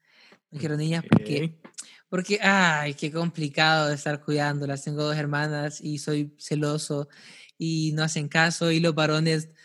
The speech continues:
Speaker 1: yo sé cómo somos, entonces es como que, ah, si pudiera evitarles cualquier cosa, lo haría
Speaker 2: Yo,
Speaker 1: y
Speaker 2: yo igual, y, y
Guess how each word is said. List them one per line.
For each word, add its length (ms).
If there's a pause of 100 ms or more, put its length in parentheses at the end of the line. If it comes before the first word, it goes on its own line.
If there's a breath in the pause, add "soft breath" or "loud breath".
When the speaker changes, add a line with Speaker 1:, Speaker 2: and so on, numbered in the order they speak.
(200 loud breath)
Speaker 1:
yo 200
sé 160
cómo 260
somos, 500
entonces 420
es 80
como 220
que, 220 (260 loud breath)
ah, 220
si 140
pudiera 300
evitarles 580
cualquier 300
cosa, 560 (840 loud breath)
lo 100
haría 400
Speaker 2:
Yo, 80
Speaker 1:
y 280 (140)
Speaker 2:
yo 480 (100)
igual, 640
y, 520
y 40